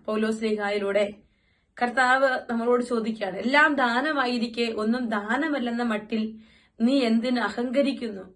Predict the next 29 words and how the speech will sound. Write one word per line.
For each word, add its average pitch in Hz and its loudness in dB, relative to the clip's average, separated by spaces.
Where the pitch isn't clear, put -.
പ്രിയപ്പെട്ടവരെ, 220 -2
പലപ്പോഴും 220 -4
ദൈവം 285 8
ഒരുപാട് 277 6
ബ്ലെസ്സിങ് 247 0
നമ്മുടെയൊക്കെ 240 0
ജീവിതത്തിലോട് 226 -2
തന്നിട്ടുണ്ട്. 214 -4
പക്ഷെ - 0
പലതും 277 4
ദാനമാണെന്ന് 277 2
മനസ്സിലാക്കാതെയുള്ള 277 2
ഒരു 240 2
യാത്ര 226 -2
നമ്മളിൽ 226 0
പലർക്കും 220 -4
ഉണ്ട് 214 -4
എന്നുള്ളത് 214 -2
ഒരു 214 0
വലിയ 208 -6
സത്യമാണ്. 196 -6
ഇന്ന് 294 4
ഈ 302 4
അഞ്ചാം 269 2
ദിനത്തില് 240 -2
ദൈവം 240 -2
തന്ന 226 0
വലിയ 220 2
അനുഗ്രഹങ്ങളെ, 220 -2